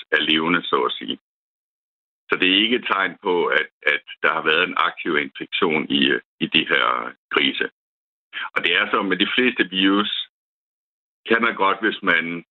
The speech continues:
eks-, øh, eksponerer andre dyr med meget, meget store mængder, kan man godt inducere sådan nogle, nogle, øh, få, øh, få dage, hvor de bliver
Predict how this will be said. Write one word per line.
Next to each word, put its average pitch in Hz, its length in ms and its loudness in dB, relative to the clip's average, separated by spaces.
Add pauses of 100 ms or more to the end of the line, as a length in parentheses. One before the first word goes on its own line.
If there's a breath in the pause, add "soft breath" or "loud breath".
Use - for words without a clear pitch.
(160)
eks-, - 240 -6 (180)
øh, - 260 2
eksponerer 98 600 2 (460 loud breath)
andre 92 260 0 (120)
dyr 87 200 4
med 80 180 2
meget, 90 240 2
meget 85 280 2
store 80 220 -2
mængder, 76 320 0 (120)
kan 80 80 -6
man 76 120 0
godt 85 240 0 (280)
inducere 80 500 2
sådan 80 200 -2
nogle, 78 200 0 (460)
nogle, 78 360 2 (800)
øh, - 220 -2 (220)
få, 107 300 -2 (100)
øh, - 200 -2 (460 loud breath)
få 113 100 0 (200)
dage, 87 220 2
hvor 85 160 0
de 85 120 -10 (100)
bliver - 160 2